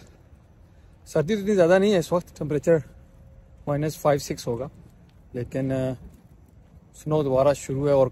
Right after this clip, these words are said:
काफ़ी तेज़ स्नो हो रही है, हर तरफ उसने white कर दिया। मेरा मुंह भी देखें, white हो चुका है। भाई अभी pickup के लिए आए हैं और pickup ढूंढ रहे हैं, देखते हैं कब मिलती है pickup। भाई आज डेट तो ग्यारह हो गई है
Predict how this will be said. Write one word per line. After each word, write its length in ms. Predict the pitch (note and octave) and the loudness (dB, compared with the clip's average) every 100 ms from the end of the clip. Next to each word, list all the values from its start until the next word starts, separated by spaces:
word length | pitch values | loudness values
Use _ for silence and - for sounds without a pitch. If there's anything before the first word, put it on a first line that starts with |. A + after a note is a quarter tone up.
| - | 0
काफ़ी 280 | C3 D#3 D3+ | -4 -4 -6
तेज़ 260 | - D3 | -2 -2
स्नो 240 | - C3+ A#2 | -2 -6 -8
हो 80 | G#2+ | -6
रही 120 | C#3+ | -6
है, 100 | C3+ - - - - - - - - - | -8 -14 -20 -20 -20 -20 -20 -20 -20 -12
हर 80 | C3 | -10
तरफ 240 | - C#3 | -8 -8
उसने 160 | C#3+ C3+ | -8 -4
white 240 | B2 C#3+ | -2 -2
कर 160 | - C3 | -4 -6
दिया। 120 | C3 | -4
मेरा 160 | B2+ C#3 | -4 -2
मुंह 160 | C#3+ | -2
भी 60 | E3 | -4
देखें, 240 | C#3 A#2 E3 - - - - - - - - _ _ - - G#3 G#3+ F3+ C#3+ - - - - - - _ - - - - | -6 -10 -14 -20 -20 -20 -20 -20 -20 -20 -20 _ _ -20 -14 -6 -4 -4 -6 -10 -18 -20 -20 -20 -20 _ -20 -20 -20 -8
white 160 | C3+ C3+ | -4 -2
हो 60 | B2+ | -4
चुका 260 | C3+ D3 | -6 -6
है। 60 | D3 - - - _ _ - - - _ - - - - - - | -8 -10 -20 -20 _ _ -20 -20 -20 _ -20 -20 -20 -20 -20 -8
भाई 100 | C#3 | -6
अभी 140 | C3 - | -4 -4
pickup 380 | - D3+ F3 - | -4 0 0 0
के 80 | |
लिए 120 | D3+ D3 | -2 2
आए 160 | D3 | 2
हैं 60 | F3 | 2
और 120 | D#3+ | 0
pickup 280 | - D3 D3+ | -2 -4 -2
ढूंढ 240 | C#3 F3 | 0 2
रहे 100 | C#3 | 0
हैं, 140 | - - - - | -4 -16 -20 -4
देखते 260 | D3+ - E3 | -4 -2 -4
हैं 80 | |
कब 100 | E3 | -2
मिलती 260 | D3+ C3+ - | -4 -4 -4
है 60 | C#3+ | -6
pickup। 260 | C3 C3+ - - - - - - - - - - - | -6 -8 -10 -18 -20 -20 -20 -20 -20 -20 -20 -20 -6
भाई 340 | D#3+ F3 F3+ F#3 E3 | 2 4 4 0 2
आज 300 | E3 E3 E3+ F3+ F3 F3 E3+ D3 | 2 2 2 4 6 4 4 2
डेट 220 | D#3+ E3 | -2 -2
तो 120 | E3+ | -2
ग्यारह 220 | D3+ D3 E3+ | -4 0 0
हो 140 | E3+ | 0
गई 160 | E3+ | 0
है 120 | F3 | -2